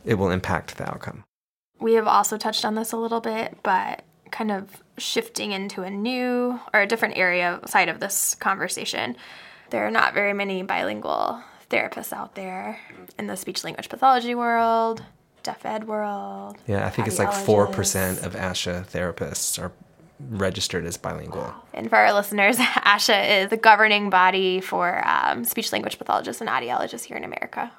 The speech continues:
Speaker 2: or one of them for audiologists, but our governing body.
Speaker 1: Yeah.
Speaker 2: Okay, so what do we do about that? So <laughs> we're seeing kids who speak another language, their family speaks another language. What can a monolingual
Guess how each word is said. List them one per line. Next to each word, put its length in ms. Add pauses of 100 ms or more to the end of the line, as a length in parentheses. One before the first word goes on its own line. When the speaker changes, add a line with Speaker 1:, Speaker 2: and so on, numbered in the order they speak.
Speaker 2:
or 100
one 180
of 100
them 180
for 120
audiologists, 640
but 220
our 180 (760)
governing 420
body. 280 (200)
Speaker 1:
Yeah. 180 (260)
Speaker 2:
Okay, 220
so 220
what 140
do 100
we 100
do 160
about 240
that? 400 (140)
So 400
<laughs> 100
we're 100
seeing 320
kids 600
who 280
speak 460 (380)
another 360
language, 380
their 140
family 260
speaks 260
another 280
language. 320
What 100
can 140
a 40
monolingual 1000